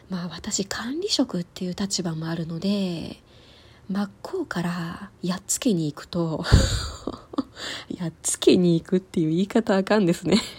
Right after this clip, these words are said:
<laughs> うん、真っ向から反論するとですね、まあ、パワハラとかなりかねないんですね。ちょっとそこは注意しないといけないと思うんですけど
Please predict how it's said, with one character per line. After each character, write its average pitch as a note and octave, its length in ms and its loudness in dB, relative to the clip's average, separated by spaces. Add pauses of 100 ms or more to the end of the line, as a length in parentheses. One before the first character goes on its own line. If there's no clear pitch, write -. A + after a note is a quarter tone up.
(800)
<laughs> - 920 -12
う - 40 -6
ん、 F3+ 280 -4
真 G3+ 120 0
っ G3 40 -18 (100)
向 F#4+ 200 2
か G3 140 -2
ら F#3 100 -2
反 A3 260 0
論 A3+ 160 2
す A#3 140 2
る A3+ 80 4
と G3+ 100 -2
で D#3 80 0
す D#3+ 140 -4
ね、 D#3+ 280 -2
ま D#3+ 120 -4
あ、 D3 120 -6
パ F#3+ 140 -2
ワ A3 120 0
ハ A#3+ 120 -2
ラ A#3+ 160 0
と F3+ 120 -6
か D3+ 460 -2 (520)
な F3 160 -2
り G3 100 2
か G3+ 140 0
ね G#3 100 2
な E3+ 160 0
い C#3 540 -8
ん - 40 -12
で E3+ 100 -14
す - 100 -14
ね。 F#3 320 -6 (560)
ち - 60 -12
ょ - 20 -12
っ - 20 -16
と - 60 -16
そ - 120 -12
こ - 140 -10
は A3 120 -4
注 B3 200 2
意 F#3 60 2
し F3 160 -2
な D#3+ 80 -2
い D#3 80 -6
と - 100 -8
い F3+ 60 -8
け F3 80 -6
な E3 100 -4
い D#3 80 -6
と C#3+ 100 -8
思 D3 140 -10
う C#3+ 40 -10
ん - 40 -10
で F3 80 -10
す - 80 -18
け - 140 -12
ど F3+ 340 -4